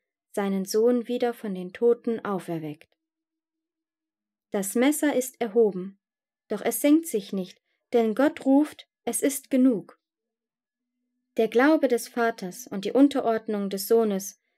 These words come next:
sind bis zum Äußersten geprüft worden. „Jetzt weiß ich,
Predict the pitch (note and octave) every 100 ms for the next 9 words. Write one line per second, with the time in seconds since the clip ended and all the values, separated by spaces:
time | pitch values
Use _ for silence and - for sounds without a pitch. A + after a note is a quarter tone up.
0 | _ - A3+ G#3+ G3+ C#4+ - D#4 C#4 A#3
1 | A#3 A#3+ A#3 - A3+ G#3+ A3 - A3 -
2 | - F3 E3+ E3 D#3+ _ _ _ _ _
3 | _ _ _ _ _ _ _ _ _ _
4 | _ _ _ _ C4 C#4 C#4 A3+ A#3 A#3
5 | A#3 G3 F#3 -